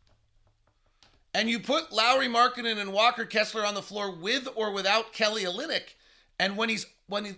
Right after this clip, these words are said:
when they're on the floor together, it's nice 'cause they're three seven-footers. We're plus five point four. When you take Kelly Olynyk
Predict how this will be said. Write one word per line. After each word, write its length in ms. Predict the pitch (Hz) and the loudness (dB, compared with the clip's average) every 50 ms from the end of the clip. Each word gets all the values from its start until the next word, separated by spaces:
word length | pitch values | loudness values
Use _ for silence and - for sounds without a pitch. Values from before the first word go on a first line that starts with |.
| - - | -14 -10
when 140 | 185 190 185 | -8 -6 -4
they're 140 | 185 190 208 | -2 0 4
on 220 | 240 285 339 339 | 4 4 4 4
the 100 | 302 196 | 0 -4
floor 240 | - - 269 285 269 | -4 -2 2 2 2
together, 480 | 247 185 - 233 240 240 180 143 - - _ _ _ - | 2 4 4 6 6 6 6 2 -6 -8 _ _ _ -10
it's 200 | 170 170 - - | -8 -6 -6 0
nice 300 | 190 220 233 247 247 - | 4 6 6 6 6 4
'cause 180 | - 226 208 160 | -2 -6 -4 -4
they're 140 | 208 202 196 | -4 -6 -6
three 180 | 208 226 226 | -6 -4 -2
seven-footers. 600 | - - 220 202 185 190 185 208 220 202 180 - - - - - - _ - | 2 4 4 4 2 0 -4 -2 -2 -2 -2 -6 -8 -18 -20 -20 -20 _ -6
We're 160 | 185 214 214 | -6 -6 -6
plus 360 | - - 226 262 277 269 - | -2 2 6 6 6 6 4
five 400 | - - 214 220 220 233 220 - | 0 2 6 6 6 6 4 0
point 220 | - 226 214 190 | -4 -4 -4 -6
four. 320 | 143 - 214 208 175 123 - - _ _ _ _ _ _ _ _ _ _ _ _ _ _ _ _ _ _ _ _ _ _ _ _ _ _ _ _ _ _ _ _ _ - | -6 -4 -2 -2 -2 -2 -4 -8 _ _ _ _ _ _ _ _ _ _ _ _ _ _ _ _ _ _ _ _ _ _ _ _ _ _ _ _ _ _ _ _ _ -6
When 140 | 190 214 | -4 -2
you 100 | 226 226 | -2 -2
take 340 | - - 233 254 294 294 - | 0 4 4 4 4 4 0
Kelly 320 | - - 254 254 254 247 226 | 2 4 4 4 4 4 2
Olynyk 320 | 226 220 226 220 220 | 2 2 0 -2 -4